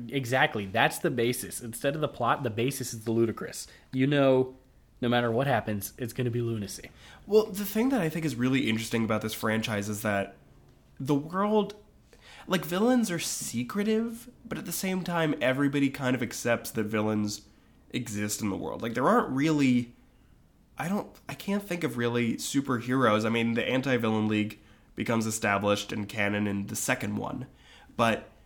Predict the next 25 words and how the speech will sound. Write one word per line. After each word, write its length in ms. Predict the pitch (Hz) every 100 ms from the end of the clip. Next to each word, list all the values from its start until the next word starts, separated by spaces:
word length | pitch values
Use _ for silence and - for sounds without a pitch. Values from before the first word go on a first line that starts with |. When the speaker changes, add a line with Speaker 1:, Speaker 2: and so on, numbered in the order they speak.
| - - - - -
Speaker 2:
it's 160 | 147
kind 220 | - 139 135
of 80 |
just 180 | 127 123
like, 200 | 117 107
"Oh, 200 | 143 143
this 180 | 110 110
is 120 | 113
just 220 | 107 107 -
part 220 | 110 107
of 80 | 104
the, 140 | 101 -
the 200 | - 123
world." 600 | 104 107 110 101 104 - - - - -
Speaker 1:
They're, 160 | 147
like, 300 | 135 147 139 - -
celebrities. 640 | 170 240 254 110 95 -
It, 120 | 113 -
it 160 | 151 -
kinda 240 | 202 175
seems 280 | - 170 151
like 180 | 147 139
from 180 | 120
this 200 | 123 202
one, 280 | 107 104 120